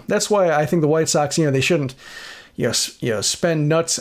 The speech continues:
on guys who aren't gonna be good three years from now. I think, you know, everything should be thinking about twenty twenty, twenty-one, twenty-two, but they shouldn't punt twenty nineteen. You know, they, they shouldn't bypass upgrades, you know, where they're available, you know, if it doesn't block anybody or cost them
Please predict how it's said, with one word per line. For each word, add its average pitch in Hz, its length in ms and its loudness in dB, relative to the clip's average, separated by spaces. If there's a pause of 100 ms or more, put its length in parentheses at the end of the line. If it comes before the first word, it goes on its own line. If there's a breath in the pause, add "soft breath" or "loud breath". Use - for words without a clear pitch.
on 143 260 0
guys 147 320 0
who 147 100 0
aren't 147 180 0
gonna 139 140 2
be 131 100 2
good 143 340 0
three 143 220 0
years 185 240 2
from 127 120 0
now. 123 140 2
I 127 60 2
think, 131 300 0
you 127 80 2
know, 120 60 2
everything 131 300 2
should 135 240 0
be 131 320 2 (720 loud breath)
thinking 165 300 2
about 139 240 0
twenty 170 280 0
twenty, 156 460 2
twenty-one, 147 560 2
twenty-two, 139 680 0 (520 loud breath)
but - 500 0
they 151 160 2
shouldn't 147 680 0 (160)
punt - 480 -4 (180)
twenty 165 240 0
nineteen. 127 640 0
You 151 180 2
know, 139 60 0
they, 156 140 2
they 151 420 0
shouldn't 151 420 0 (320 loud breath)
bypass 151 560 2
upgrades, 139 560 0
you 147 60 4
know, 135 80 4
where 139 160 2
they're 135 180 2
available, 131 640 2
you 151 80 -2
know, 131 80 4
if 123 140 0
it 127 60 -10
doesn't 135 200 2
block 151 300 0
anybody 143 440 2
or 131 280 2
cost 135 340 0
them 127 240 0